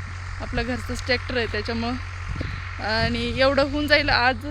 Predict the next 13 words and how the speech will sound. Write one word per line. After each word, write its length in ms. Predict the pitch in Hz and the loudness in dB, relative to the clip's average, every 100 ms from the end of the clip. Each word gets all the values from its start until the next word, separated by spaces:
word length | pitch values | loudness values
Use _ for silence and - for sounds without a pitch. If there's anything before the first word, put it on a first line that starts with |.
| - 277 - - | -4 -6 -8 -8
किंवा 200 | 269 262 | -4 -2
उद्यापर्यंत, 600 | 247 240 240 233 247 240 | 0 0 0 0 0 0
अं, 800 | 277 - - - - - 220 226 226 | -2 -4 -8 -10 -8 -6 -2 0 2
नांगरायचं 440 | 233 233 233 226 | 2 2 0 -2
झालं 280 | 254 285 269 | -2 0 0
म्हणजे 300 | 269 240 294 - - 302 - 240 | 0 0 -2 -4 -8 -8 -8 -4
झालं. 280 | - - 254 302 - - - - | 2 2 2 0 -6 -8 -8 -6
मग 200 | 233 240 | -4 0
राहिलं 460 | 247 254 302 285 247 | 2 4 4 4 2
आपलं, 240 | 240 254 311 - - - - - - - | 0 -2 -6 -4 -6 -6 -8 -6 -6 -6
अं, 380 | 240 240 240 262 | -6 -4 -4 -6
इकडचं 360 | 269 294 294 | -4 -4 -4
तर 100 | 285 | -4